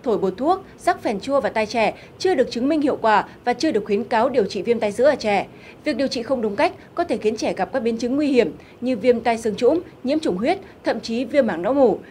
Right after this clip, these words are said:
như trường hợp bệnh nhi dưới đây. Bé Nguyễn Văn A, mười sáu tháng tuổi, Vĩnh Phúc, được người nhà đưa vào viện khám trong tình trạng ho, sổ mũi, sốt,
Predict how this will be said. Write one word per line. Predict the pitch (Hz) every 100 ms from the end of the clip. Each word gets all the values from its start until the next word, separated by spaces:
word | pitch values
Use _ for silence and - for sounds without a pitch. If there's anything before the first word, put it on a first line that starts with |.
| -
như | 302
trường | 262 208
hợp | 175 -
bệnh | 175
nhi | 196
dưới | 180 180
đây. | 214 196 - - - - - - - - - - -
Bé | 240
Nguyễn | 262 302
Văn | 302
A, | 254 262
mười | 240 208
sáu | 175 185
tháng | 226
tuổi, | 254 233
Vĩnh | 175 202
Phúc, | 311 349 _ -
được | - 277
người | 269
nhà | 254 240
đưa | 254
vào | 233
viện | 214 180
khám | 214 208
trong | 254 277
tình | 233
trạng | 180 190
ho, | 208 240 233 233
sổ | - 208
mũi, | 165 202 269
sốt, | 311 320 359